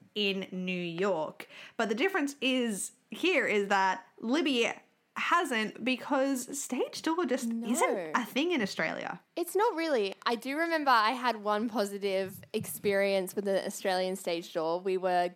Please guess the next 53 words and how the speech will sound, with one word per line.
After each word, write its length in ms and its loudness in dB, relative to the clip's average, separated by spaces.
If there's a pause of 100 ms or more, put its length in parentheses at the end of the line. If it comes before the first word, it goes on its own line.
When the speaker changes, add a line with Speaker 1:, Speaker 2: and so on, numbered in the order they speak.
Speaker 2:
going 380 0
to 160 -4
see 540 -4 (100)
The 80 -8
King 280 -8
and 140 -4
I 400 -6
as 380 -6
a 440 -4
class, 680 2
and 100 -2
I 20 2
was 160 2
so 220 6
excited. 640 4
It 80 -6
was 180 -8
one 140 -4
of 100 -4
my 200 -4
first 420 -4
time 260 -8
seeing, 640 -10
like, 180 -10
a 40 -12 (160)
big 300 0
Australian 560 -4
musical, 760 -8 (440)
and 400 4 (140)
I 200 0
absolutely 640 -2
loved 580 -2
it. 220 -2
And 120 0
I 100 4
remember 640 6
we 100 2
came 300 -4
to 80 -4
the 100 -2
stage 400 -4
door 260 0
and 120 -2
we're 120 0
all 160 2
standing 500 -2
there 260 -2
waiting 300 -4
for 100 -12
people 260 -6
to 60 -4
come 260 -6
out, 260 0